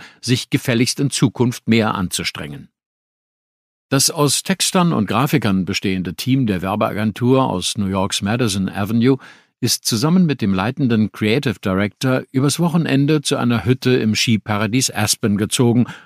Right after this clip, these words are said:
um dort in Klausur einen packenden Slogan für den bedeutenden Autovermieter zu suchen.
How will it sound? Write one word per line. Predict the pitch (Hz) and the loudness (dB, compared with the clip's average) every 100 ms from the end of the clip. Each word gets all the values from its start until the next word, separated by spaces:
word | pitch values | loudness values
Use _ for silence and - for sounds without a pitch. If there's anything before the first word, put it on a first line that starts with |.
| _ | _
um | 127 120 | 0 2
dort | 113 147 | 2 0
in | 113 92 | 0 -2
Klausur | 85 85 87 104 117 117 - - - | -2 -6 -4 2 4 4 0 -10 0
einen | 104 92 - | 2 2 0
packenden | - - 104 101 104 | -6 -2 0 2 2
Slogan | - 104 104 107 104 87 | 2 2 2 4 2 2
für | - 92 | -2 -4
den | 95 87 | -2 -2
bedeutenden | 98 92 92 - 104 101 | -2 0 -2 0 -2 -2
Autovermieter | 101 92 92 104 92 87 82 | -4 -4 -2 0 0 -2 -6
zu | - 104 | -4 -4
suchen. | 95 85 - 69 | -4 -8 -10 -18